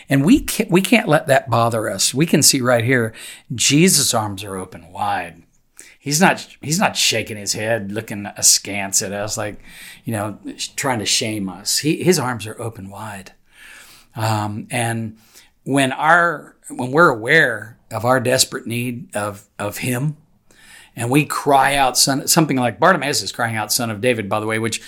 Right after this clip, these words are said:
which really lets us know that he knows Jesus of the Nazarene,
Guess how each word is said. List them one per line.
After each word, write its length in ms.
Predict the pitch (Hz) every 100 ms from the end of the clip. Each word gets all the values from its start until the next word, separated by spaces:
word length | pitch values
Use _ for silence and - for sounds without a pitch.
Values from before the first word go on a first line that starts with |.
| - - - -
which 300 | 131 - 120
really 320 | 135 151 123
lets 300 | 120 117 -
us 180 | 110 123
know 200 | 117 113
that 120 | 110
he 140 | 113
knows 440 | 107 117 110 110 107
Jesus 480 | 107 117 113 107
of 220 | 117 104 -
the 100 | 113
Nazarene, 1080 | 107 113 117 98 117 135 95 90 120 123